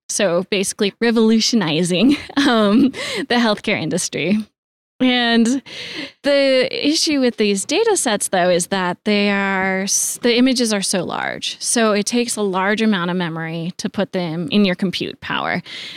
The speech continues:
And there's something called tiling, which exists. So if you can't fit it all in memory, you can, like, chunk it up. But that doesn't do very well if you're doing a segmentation type of deep learning where you're trying to show an entire area. So you wanna keep your image whole.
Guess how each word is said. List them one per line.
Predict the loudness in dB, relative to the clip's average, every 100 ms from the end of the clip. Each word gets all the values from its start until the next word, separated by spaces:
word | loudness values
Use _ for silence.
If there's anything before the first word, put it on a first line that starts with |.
| -6
And | -2 2 2 4 2
there's | 2 2 2
something | 0 -2 -2
called | -4 -6 -4
tiling, | 0 2 4 4 4 4 4
which | 2
exists. | 0 0 0 0 0
So | 0
if | 0 -2 0
you | -2
can't | 0 -2 -2 -4 -6
fit | -2 0
it | 0
all | 0 2
in | 4
memory, | 4 4 4 4
you | 2 2
can, | 0 -2
like, | -2 -6 -16 -16 _
chunk | -2 0
it | 0
up. | 0 -2 -4
But | -4
that | 0 0 0 -2 -8 -16 -4
doesn't | 0 4 4 2
do | 2 2
very | 2 0
well | 2 2
if | 0 -2
you're |
doing | 0 0 0
a |
segmentation | -2 -4 -4 -4 -2 -2 -2
type | -4 -6
of | -8
deep | -8 -2
learning | 2 4 4 4
where | 2
you're | -2
trying | -2 -4 -2
to | -2
show | -2 -2
an | -2
entire | -4 -6 -8 -6 -4
area. | -4 -4 -4 -6 -6 -12 -16 -14 -14 -14 -4
So | -2 2 2 4 4
you | 4 4
wanna | 4 2
keep | 0 0
your | 2
image | 2 0 -4
whole. | -6 -6 0